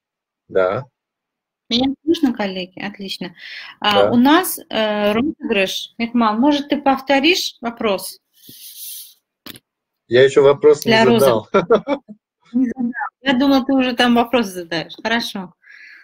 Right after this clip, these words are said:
Speaker 1: Нет, нет,
Speaker 2: А,
Speaker 1: нет, я не
Speaker 2: есть
Speaker 1: задал.
Speaker 2: вопросы? Давайте. Тогда договорились.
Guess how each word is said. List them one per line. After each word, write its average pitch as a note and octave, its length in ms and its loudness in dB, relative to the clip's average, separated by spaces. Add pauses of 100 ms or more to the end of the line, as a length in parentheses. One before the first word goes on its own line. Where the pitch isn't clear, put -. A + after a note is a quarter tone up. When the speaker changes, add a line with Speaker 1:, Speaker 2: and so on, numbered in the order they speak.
(320)
Speaker 1:
Нет, D3 180 4
нет, D#3+ 60 4
Speaker 2:
А, - 340 4
Speaker 1:
нет, C3 100 0
я C3+ 100 2
не - 80 4
Speaker 2:
есть D#3 100 2
Speaker 1:
задал. D4+ 180 6 (140)
Speaker 2:
вопросы? A2+ 200 -2
Давайте. A#3 320 2 (1400)
Тогда B3+ 240 0
договорились. C4+ 920 0